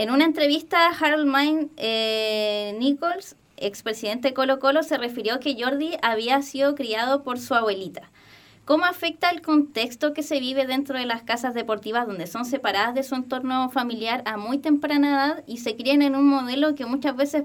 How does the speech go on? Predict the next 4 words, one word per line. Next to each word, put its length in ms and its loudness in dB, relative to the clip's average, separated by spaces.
perpetúa 720 -2
estas 260 -4
conductas 560 -8
machistas? 600 -14